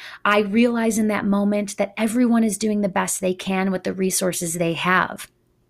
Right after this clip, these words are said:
And when I am able to approach education in terms of love and building trust and relationships, I realize in that moment,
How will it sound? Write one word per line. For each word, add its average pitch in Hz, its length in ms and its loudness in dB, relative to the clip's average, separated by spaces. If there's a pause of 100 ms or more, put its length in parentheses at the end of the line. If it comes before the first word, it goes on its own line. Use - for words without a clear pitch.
(260)
And 208 120 2
when 208 100 0
I 220 160 2
am 269 180 8
able 247 340 2
to - 200 -4
approach 214 460 2
education 196 520 0
in 180 140 -4
terms 208 440 -2
of 160 160 -8
love 185 360 4
and 180 160 -4
building 180 300 0
trust - 500 -2
and 185 140 -6
relationships, 277 840 -2 (400)
I 254 120 4
realize 269 440 4
in 254 80 2
that 247 140 4
moment, 269 400 4